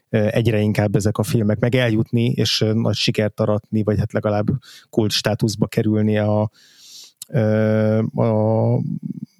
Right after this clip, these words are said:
világszerte, illetve Amerikában is. Tehát a Hős, azt hiszem, hogy kétezer-kettes film talán, ugye a, a Jet Li főszereplésével készült Hős, akkor, ö, akkor a, a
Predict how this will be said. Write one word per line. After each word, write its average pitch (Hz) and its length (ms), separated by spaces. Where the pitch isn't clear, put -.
világszerte, 117 680
illetve 110 260
Amerikában 107 640
is. 107 100
Tehát - 200
a - 60
Hős, 135 400
azt 120 140
hiszem, - 220
hogy 104 100
kétezer-kettes - 840
film 120 280
talán, 120 440
ugye 113 220
a, 113 300
a 113 500
Jet 117 160
Li 123 80
főszereplésével 113 840
készült 117 460
Hős, 120 500
akkor, 107 520
ö, 104 440
akkor - 360
a, 98 320
a 55 600